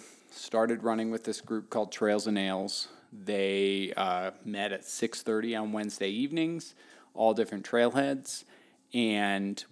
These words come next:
we would run, uh, some route, and then we would go get a beer,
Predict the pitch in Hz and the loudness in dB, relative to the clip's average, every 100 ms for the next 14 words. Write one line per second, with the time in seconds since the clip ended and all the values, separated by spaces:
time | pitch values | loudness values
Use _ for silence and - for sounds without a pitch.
0 | 101 101 95 95 107 101 98 98 98 - | -4 -2 -2 2 2 4 2 -2 -4 -10
1 | - _ _ _ _ _ _ _ - - | -20 _ _ _ _ _ _ _ -4 -2
2 | - 101 92 92 - 90 90 113 185 180 | -4 -8 -8 -12 -14 -12 0 2 2 0
3 | - - 127 120 117 117 107 107 98 98 | -10 -4 0 2 0 -4 -6 -8 -6 -6
4 | 101 98 101 160 170 143 | -6 -8 -2 2 4 2